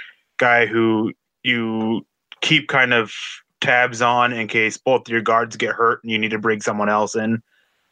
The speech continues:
But he's not a guy that I go hard at. He's not a guy I even look at in free agency until, you know, it's training camp time and maybe injuries take toll. And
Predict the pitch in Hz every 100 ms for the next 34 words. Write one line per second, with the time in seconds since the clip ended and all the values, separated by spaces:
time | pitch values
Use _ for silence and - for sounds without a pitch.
0 | _ 120 110 - - 135 139 127 123 120
1 | 113 110 110 123 113 107 113 113 113 113
2 | 110 117 110 110 110 110 107 104 117 120
3 | 107 110 117 110 95 _ _ _ - 127
4 | 117 113 107 104 110 107 107 107 113 104
5 | 101 98 _ _ _ _ 123 110 98 98
6 | - 113 104 - - 120 110 107 92 104
7 | 82 104 98 92 90 98 82 - - -
8 | _ - 120 113 110 107 - 123 107 107
9 | 95 104 98 - 104 - - _ _ _
10 | 107 95